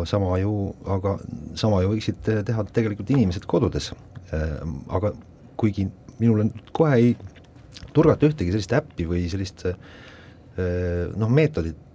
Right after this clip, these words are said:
ma ei tea, päris Exceli tabelis vist keegi ei viitsi hakata neid toksima ja seal mingisuguseid graafikuid tegema, aga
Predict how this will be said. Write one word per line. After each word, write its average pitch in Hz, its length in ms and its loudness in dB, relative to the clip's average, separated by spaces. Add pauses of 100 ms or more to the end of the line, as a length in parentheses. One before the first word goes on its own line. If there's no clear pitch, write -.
ma 95 120 -2
ei 92 60 -2
tea, 92 100 -2
päris 113 240 0
Exceli 95 280 -4
tabelis 95 440 -2
vist - 200 -12
keegi 95 280 0
ei 87 60 -4
viitsi 92 220 -6
hakata 87 320 -6
neid 87 120 -6
toksima 90 420 -2
ja 80 120 0
seal 95 180 0
mingisuguseid 87 560 -6
graafikuid 82 520 -4
tegema, 82 400 -4
aga 82 200 -4